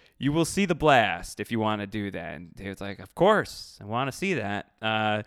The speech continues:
George has ninety seconds left to live when he starts taking the plane in for a dive. And the last sight of George Mason is just him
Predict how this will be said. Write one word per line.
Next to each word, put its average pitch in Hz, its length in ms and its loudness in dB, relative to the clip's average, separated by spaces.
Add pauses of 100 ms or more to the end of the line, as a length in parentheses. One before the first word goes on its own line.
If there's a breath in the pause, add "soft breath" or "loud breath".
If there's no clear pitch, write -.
(340 soft breath)
George 185 280 4
has 135 200 -2
ninety 175 500 2
seconds 147 480 0
left 135 260 2
to 143 60 -2
live 113 400 2
when 107 120 -2
he 113 100 -12
starts 110 380 -2
taking 120 300 -2
the - 60 -6
plane 139 380 0
in 135 180 0
for 123 200 0
a 110 80 2
dive. 95 440 0
And 98 120 -10
the 107 60 0
last 147 500 4
sight 127 460 2
of 101 200 -2
George 123 380 2
Mason 113 400 -4
is 98 140 -10
just - 240 -4
him 120 300 -2